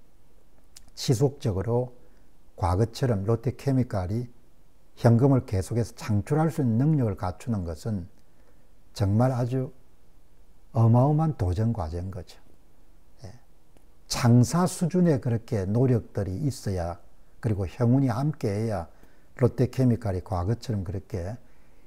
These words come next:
현금을 만드는 회사로 거듭날 수 있지 않겠느냐, 그렇게 생각합니다. 그래서 롯데그룹의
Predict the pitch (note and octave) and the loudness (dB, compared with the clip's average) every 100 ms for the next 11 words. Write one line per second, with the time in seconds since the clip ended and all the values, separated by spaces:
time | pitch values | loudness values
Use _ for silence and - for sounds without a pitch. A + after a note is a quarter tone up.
0 | - - A2+ C3+ C3+ G2+ F#2+ F#2+ A2+ A2+ | -10 2 6 6 6 4 0 0 0 0
1 | F2 F2 G2 F2+ - F#2+ A2 A#2+ B2 A#2 | -2 -4 -6 -4 -4 -2 0 0 -2 -6
2 | F2 E2+ D#2 - F2 E2+ E2+ G2+ - F2 | -8 -8 -10 -10 -10 -10 -10 -10 -10 -12
3 | F2 E2+ E2+ F2 G2+ - - - - - | -10 -10 -10 -14 -14 -16 -16 -20 -20 -20
4 | - - A#2 G#2 B2 G#2+ C3+ - - - | -20 -2 0 2 0 0 -2 -8 -18 -18
5 | - - - B2+ - A#2 A#2+ A#2+ A2+ A#2 | -18 -10 2 2 2 0 2 2 2 2
6 | G#2 | 0